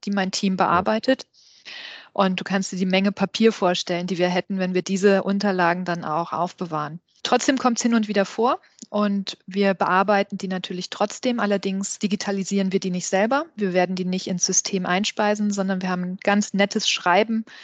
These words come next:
Speaker 1: wo wir dann die betreffende Person darauf hinweisen, dass sie sich doch bitte online bewerben soll auf die Stelle. Das Gute ist, wir haben den Prozess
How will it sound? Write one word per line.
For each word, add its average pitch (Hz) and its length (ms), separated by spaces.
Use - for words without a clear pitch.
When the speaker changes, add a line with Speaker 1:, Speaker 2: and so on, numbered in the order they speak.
Speaker 1:
wo 196 140
wir 196 100
dann 190 460
die 196 100
betreffende 190 460
Person 190 420
darauf 180 240
hinweisen, 196 560
dass 185 140
sie 190 100
sich 185 140
doch 185 120
bitte - 240
online 170 460
bewerben 170 400
soll 165 240
auf 160 160
die 170 100
Stelle. 156 440
Das 220 200
Gute 269 340
ist, 240 220
wir 208 140
haben 226 160
den 220 140
Prozess - 600